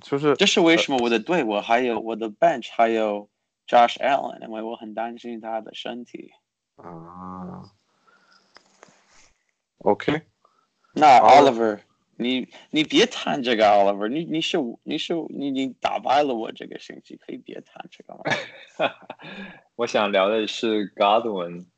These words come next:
Speaker 3: 这个，这一周就是典型的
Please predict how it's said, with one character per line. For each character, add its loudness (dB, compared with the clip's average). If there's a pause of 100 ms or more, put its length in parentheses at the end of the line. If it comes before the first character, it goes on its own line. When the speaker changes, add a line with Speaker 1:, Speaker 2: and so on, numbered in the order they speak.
(1040)
Speaker 3:
这 -4
个， -2
这 0
一 -2
周 0 (400)
就 -2
是 -4
典 -6
型 -6
的 -2